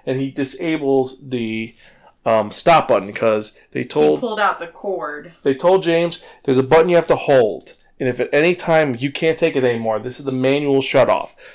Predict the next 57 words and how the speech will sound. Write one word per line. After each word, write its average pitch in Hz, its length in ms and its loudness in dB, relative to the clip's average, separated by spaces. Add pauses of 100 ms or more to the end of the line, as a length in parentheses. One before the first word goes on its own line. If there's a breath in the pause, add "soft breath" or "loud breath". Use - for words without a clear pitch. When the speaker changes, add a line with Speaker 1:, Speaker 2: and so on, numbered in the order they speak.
(100)
Speaker 1:
Let 147 220 0
your - 100 -6
finger 131 300 0
go, 160 460 4 (260 loud breath)
you 127 100 -2
know, 120 160 4
Speaker 2:
Yeah, 285 280 2
all 214 160 0
you 269 80 -6
have 302 100 -6
to 285 80 -12
do 285 160 -8
is 269 80 -6
Speaker 1:
kill 170 140 4
the - 60 0
Speaker 2:
release 277 280 0
Speaker 1:
power. - 100 -10
Speaker 2:
it. - 180 -14 (120)
Right. 185 300 -12 (600 soft breath)
Speaker 1:
And 131 140 -8
so 127 500 4
he 170 220 -8
disables 147 640 -2
it. - 180 -12
So, 113 460 -2
oh 131 100 -6
no, 151 220 2
what's 131 260 -2
James 151 300 -6
gonna 143 180 -4
do? 151 200 -2
James 151 380 -4
is 147 120 -6
in 143 80 -6
trouble. 165 360 0
He's 123 140 -4
spinning 196 300 2
around 180 240 0
going 147 180 -2
fast. 202 280 -2
He's 156 200 -8
slowly 214 300 -4
starting 180 240 -4
to 175 60 -16
pass 175 260 -4
out. 202 320 -2 (360 soft breath)
And 170 120 -4
then 214 100 0
he 220 60 0
remembers 208 420 2
the - 80 0
gadget 202 440 -2
that 151 100 2
he 139 80 -2
got 143 160 0
from 156 160 -10
Q. 160 500 -4